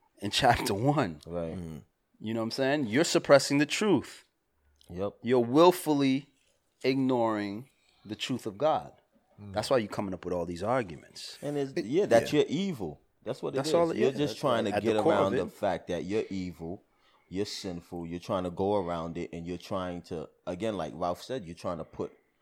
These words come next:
Speaker 2: the blame on God. You're trying to, everything it has to be on God. It has to be on God. You don't wanna take no responsibility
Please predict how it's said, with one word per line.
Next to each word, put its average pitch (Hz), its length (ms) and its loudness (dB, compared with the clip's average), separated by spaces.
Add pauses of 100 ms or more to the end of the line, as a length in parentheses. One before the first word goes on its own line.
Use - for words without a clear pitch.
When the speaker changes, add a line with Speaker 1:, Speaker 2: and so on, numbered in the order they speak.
(260)
Speaker 2:
the 92 120 -8
blame 92 580 -8
on 85 160 -6
God. 95 340 0 (200)
You're 80 120 -20
trying 87 260 -8
to, 73 160 -10 (340)
everything 107 340 -6
it 95 100 -6
has 95 160 -6
to - 80 -14
be 90 140 -10
on 85 160 -8
God. 85 240 -4
It 82 80 -10
has 85 180 -8
to 82 60 -18
be 82 120 -12
on 80 120 -12
God. 80 300 -6
You 87 80 -12
don't 95 140 -4
wanna 85 160 -6
take - 200 -12
no 82 140 -8
responsibility 73 880 -12